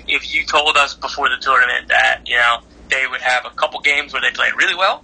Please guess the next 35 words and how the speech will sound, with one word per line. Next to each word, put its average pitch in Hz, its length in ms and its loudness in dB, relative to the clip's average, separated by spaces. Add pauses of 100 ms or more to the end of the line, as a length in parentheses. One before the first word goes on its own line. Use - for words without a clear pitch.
like 123 140 -6
they 123 80 -10
did 120 160 -2
against 120 240 -6
Trinidad 120 320 2
and - 80 -12
Tobago, 123 420 0 (420)
and 127 200 0
then 123 240 2
get 135 160 0
to - 80 -10
the 147 40 -2
final 127 300 2
against 120 220 -4
Mexico, 120 500 0
it, 131 260 -2
it 123 80 0
would 131 160 -8
be 123 300 -2 (340)
a - 80 2
fun, 139 640 0 (200)
entertaining, 135 920 -2 (300)
passionate, 139 580 0 (720)
close, 156 420 0
hard-fought 147 760 2
one 151 160 2
nothing 139 280 -2
loss. 123 420 0 (560)
I - 60 -2
think 233 280 -4
some 214 200 0
people 208 220 -6
would 135 100 -2
take 165 220 0
that - 140 -4